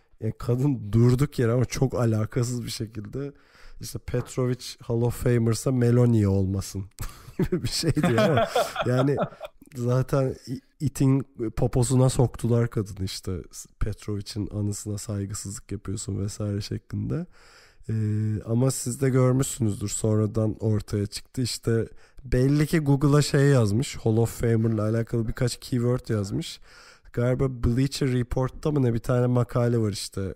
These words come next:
Speaker 1: O makalede bir maddede de, e, "Petrovic Hall of Famer'la hak ediyor mu?" falan gibisinden bir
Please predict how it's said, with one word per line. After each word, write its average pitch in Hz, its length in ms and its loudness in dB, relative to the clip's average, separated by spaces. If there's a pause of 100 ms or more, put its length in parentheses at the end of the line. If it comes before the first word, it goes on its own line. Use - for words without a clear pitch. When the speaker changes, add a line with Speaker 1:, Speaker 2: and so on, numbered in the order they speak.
Speaker 1:
O 117 160 0
makalede 120 680 0
bir 131 60 0
maddede 123 680 0
de, 160 220 0 (800)
e, 110 200 0
"Petrovic 120 680 0 (340)
Hall 117 120 0
of 117 220 -2
Famer'la 120 500 0
hak 127 180 -2
ediyor 127 260 2
mu?" 120 120 2
falan 127 340 2
gibisinden 127 520 0
bir 139 100 -6